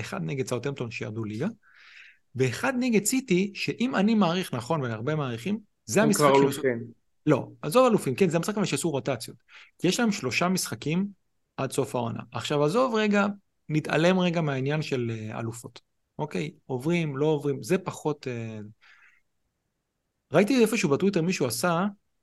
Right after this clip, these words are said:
Speaker 1: הסתכל על העונה שסיטי הגיעו לגמר אלופות נגד, אה, צ'לסי, ואני חושב שזה היה כמה ימים אחרי סיום הליגה. והוא בדק את ה-, מתי הם לקחו אליפות בערך במשהו דומה, שלושה, ארבעה מחזורים לסיום,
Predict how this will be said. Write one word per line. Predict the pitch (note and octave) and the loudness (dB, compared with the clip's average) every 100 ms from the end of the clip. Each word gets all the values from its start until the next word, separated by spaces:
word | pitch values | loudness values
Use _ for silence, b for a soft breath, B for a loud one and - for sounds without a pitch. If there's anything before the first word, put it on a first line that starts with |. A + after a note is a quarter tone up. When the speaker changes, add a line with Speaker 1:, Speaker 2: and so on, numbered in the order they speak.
| _ _ _ - | _ _ _ -8
Speaker 1:
הסתכל | - A#2 F#3 | -6 -2 0
על | G3 | 2
העונה | C3+ B2 D3 | 2 0 -2
שסיטי | D#3+ - - F3 E3+ | -4 -6 -4 -2 -2
הגיעו | C#3+ C#3 D#3 | -2 0 0
לגמר | A#2 C3+ D3 | 0 -2 -2
אלופות | C#3 A#2 D3 D3+ - | -2 -4 -4 -4 -6
נגד, | A#2+ B2+ C3+ C#3+ A2 | -6 -4 -2 -2 -4
אה, | A2+ A2 A2 G#2+ G#2 G#2 | -8 -8 -10 -10 -12 -8
צ'לסי, | C3+ D#3 - D4+ D#4 _ _ _ _ _ _ - | -6 -6 -6 -8 -8 _ _ _ _ _ _ -12
ואני | A#2 | -8
חושב | A#3+ | -6
שזה | A#3 G3 | 0 0
היה | |
כמה | - E3+ D#3+ | 0 0 2
ימים | D3 C#3 | 0 -2
אחרי | - A#2+ | -6 -8
סיום | A#2+ A#2 | -6 -6
הליגה. | G#2+ G#2 G#2 _ _ _ _ _ _ _ _ _ _ _ _ _ A2 | -6 -8 -12 _ _ _ _ _ _ _ _ _ _ _ _ _ -2
והוא | C3 | 0
בדק | B2 C3 B2 G#3+ A3+ | 2 2 2 0 0
את | F3 | -2
ה-, | C3+ B2 - _ _ - | -2 -2 -6 _ _ -8
מתי | A#2+ B2 | -4 0
הם | F3 | 2
לקחו | D#3 E3+ | 2 2
אליפות | D3 - A#2 | 0 0 -4
בערך | A2 D3 E3 - | 0 0 -2 -2
במשהו | A#2+ A#2 B2 B2 | -2 -2 -2 -2
דומה, | A#2+ A2+ C#3+ | -4 -2 -2
שלושה, | F3 A2 - | -4 -4 -4
ארבעה | C3 B2 B2 | -4 -4 -6
מחזורים | A#2 - B2 A#2 | -8 -6 -6 -6
לסיום, | - F#3 D4+ | -2 -2 -2